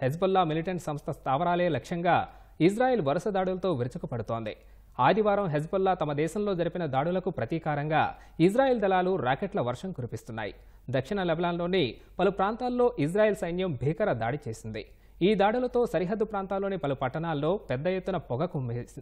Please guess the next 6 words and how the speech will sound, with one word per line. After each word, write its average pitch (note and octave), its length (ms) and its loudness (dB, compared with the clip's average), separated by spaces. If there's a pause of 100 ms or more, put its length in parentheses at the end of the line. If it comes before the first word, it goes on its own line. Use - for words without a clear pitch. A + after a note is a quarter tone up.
(120)
కమ్ముకుంది. A#2 460 -4 (420)
హెజ్బుల్లాకు A3+ 560 4
చెందిన G3+ 360 2 (240)
నూట G3+ 220 0
యాభై A3 320 2
టార్గెట్లపై E3 720 0